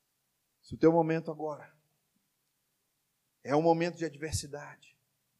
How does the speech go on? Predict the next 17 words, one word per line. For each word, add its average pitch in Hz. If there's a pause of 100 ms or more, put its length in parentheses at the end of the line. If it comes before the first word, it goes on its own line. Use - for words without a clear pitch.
(1040)
se -
o 156
momento 175
da 185
tua 185
família 190
é 185
um 185
momento 190
de 190
adversidade, 180
de 175 (160)
um 185
aparente 202
não 214
da 196
vida, 202